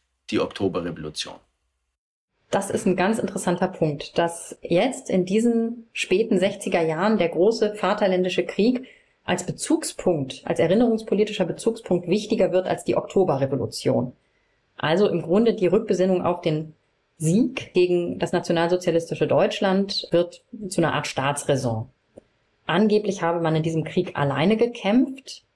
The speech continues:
Speaker 2: Das ist so ein Thema, was sich bis heute durchzieht, was damals so ein bisschen angelegt wurde, noch nicht ganz so stark wie heute, aber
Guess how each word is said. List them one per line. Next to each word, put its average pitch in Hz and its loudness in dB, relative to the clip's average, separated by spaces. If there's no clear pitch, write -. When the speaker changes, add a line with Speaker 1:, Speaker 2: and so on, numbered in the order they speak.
Speaker 2:
Das 160 -4
ist - 0
so 170 4
ein 156 0
Thema, 190 2
was - -4
sich 165 0
bis 170 0
heute 165 2
durchzieht, 196 0
was - -2
damals 175 -2
so - 0
ein - 4
bisschen 175 0
angelegt 247 2
wurde, 233 4
noch 165 -2
nicht 185 -6
ganz 185 0
so 185 2
stark 214 -2
wie 247 2
heute, 254 2
aber 180 0